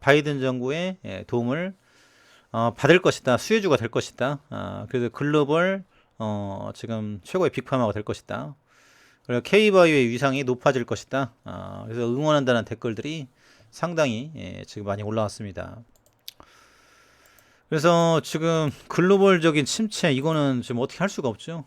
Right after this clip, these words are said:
어, 누가 지금 러시아 전쟁 좀, 어, 막았으면 좋겠다.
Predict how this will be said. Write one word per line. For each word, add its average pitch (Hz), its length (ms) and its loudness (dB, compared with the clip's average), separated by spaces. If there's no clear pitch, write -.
어, 104 420 -10
누가 165 320 2
지금 139 200 -2
러시아 147 320 2
전쟁 147 460 -4
좀, 135 320 -4
어, 98 380 -10
막았으면 131 400 2
좋겠다. 127 500 -6